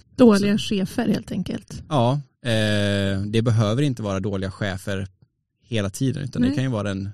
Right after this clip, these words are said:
Speaker 2: bra chef som ibland är destruktiv.
Speaker 1: Aha, så det är ett beteende,
Speaker 2: Så det är ett
Speaker 1: liksom.
Speaker 2: beteende snarare
Speaker 1: Mm.
Speaker 2: än en, eh,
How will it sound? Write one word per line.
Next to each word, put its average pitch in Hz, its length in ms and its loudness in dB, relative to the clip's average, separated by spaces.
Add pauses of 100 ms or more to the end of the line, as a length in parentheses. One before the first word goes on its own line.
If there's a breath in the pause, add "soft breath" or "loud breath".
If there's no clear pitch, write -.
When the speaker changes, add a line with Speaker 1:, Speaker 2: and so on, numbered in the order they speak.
(140)
Speaker 2:
bra 123 240 -2
chef 92 300 -6
som 95 160 -8
ibland 98 460 -4
är 92 180 -6
destruktiv. - 640 -12
Speaker 1:
Aha, 185 320 -4 (140)
så - 100 0
det 190 60 4
är - 20 8
ett 185 120 0
beteende, 175 560 2
Speaker 2:
Så - 60 -8
det 113 60 -2
är 110 60 -2
ett 104 60 -8
Speaker 1:
liksom. 110 140 -4
Speaker 2:
beteende 101 460 0
snarare 95 460 0
Speaker 1:
Mm. 87 100 -4
Speaker 2:
än 87 260 -4
en, 87 180 -4
eh, 92 60 -6